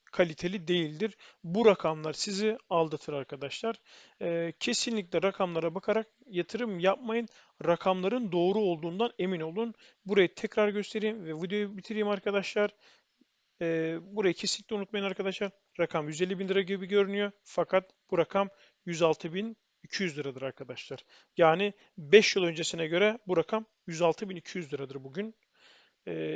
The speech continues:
elinizde olan yüz elli bin lira olabilir ama artık yüz altı bin liralık bir mal alabilirsiniz. Toplamına bakarsanız arkadaşlar, e, yaklaşık yüzde otuz oranında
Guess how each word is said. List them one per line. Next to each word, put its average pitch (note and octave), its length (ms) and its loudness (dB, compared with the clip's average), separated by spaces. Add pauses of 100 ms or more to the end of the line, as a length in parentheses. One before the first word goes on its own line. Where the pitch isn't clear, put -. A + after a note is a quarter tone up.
(100)
elinizde F#3 420 2
olan D3+ 180 -2
yüz D3+ 220 -4
elli F#3+ 180 0
bin F#3+ 100 -4
lira G3 120 4
olabilir G3 420 0 (100)
ama D#3 220 2
artık - 340 -2
yüz D#3+ 140 -8
altı D#3+ 280 2
bin D3 100 -10
liralık D3+ 300 -6 (240)
bir F#3 160 -2
mal F3 280 -4
alabilirsiniz. C#3+ 720 -6 (420)
Toplamına A#3 460 4
bakarsanız F3+ 400 4
arkadaşlar, E3+ 640 0 (480)
e, F#2 60 -2 (840)
yaklaşık G3+ 460 0
yüzde F3+ 300 -2 (120)
otuz F#3+ 320 -2
oranında D#3+ 720 2